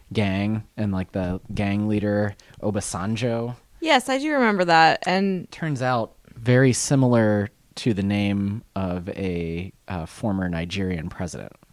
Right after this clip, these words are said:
Speaker 2: Oh.
Speaker 1: So they had, like, demand, demanded a, like, written apology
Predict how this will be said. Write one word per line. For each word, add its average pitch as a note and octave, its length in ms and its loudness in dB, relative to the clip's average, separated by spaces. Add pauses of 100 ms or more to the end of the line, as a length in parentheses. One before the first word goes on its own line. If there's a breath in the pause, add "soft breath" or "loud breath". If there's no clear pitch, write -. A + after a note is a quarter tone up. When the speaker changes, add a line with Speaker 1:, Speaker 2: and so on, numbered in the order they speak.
(380)
Speaker 2:
Oh. A3+ 1400 -6
Speaker 1:
So G2+ 380 0
they G#2+ 160 2
had, G#2+ 180 -2
like, G2+ 240 -6
demand, G#2 500 -4 (140)
demanded C3 580 2
a, G#2 320 0
like, G2 240 -2
written A#2 260 0
apology C3 760 -2